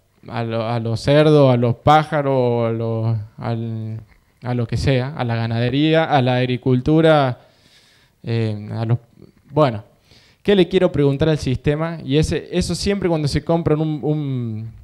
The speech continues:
un bastón un, o un X R cinco mil, que son monitores que juntan datos, no, eh, eh, está bueno juntar, ¿no? Pero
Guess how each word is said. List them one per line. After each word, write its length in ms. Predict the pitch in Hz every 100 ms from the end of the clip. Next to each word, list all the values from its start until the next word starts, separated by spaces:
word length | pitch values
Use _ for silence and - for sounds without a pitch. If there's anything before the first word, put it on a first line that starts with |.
| _ _ _ -
un 300 | - 147 131
bastón 520 | 139 123 - 165 180
un, 320 | 143 156 147
o 180 | 120 127
un 340 | 151 151 143
X 260 | 147 147 147
R 160 | 147
cinco 380 | 135 135 127 139
mil, 200 | 156 160
que 120 | 139
son 180 | 123 156
monitores 500 | 147 139 135 135 151
que 120 | 123
juntan 500 | 117 175 175 156 147
datos, 400 | 147 151 151 156 160 _ _ _
no, 160 | 180 160
eh, 80 | 139
eh, 440 | 95 - 80 85 - _ _ _
está 180 | - 185
bueno 280 | 190 202 139
juntar, 460 | - 127 120 117
¿no? 280 | 113 135 170
Pero 300 | 143 131 127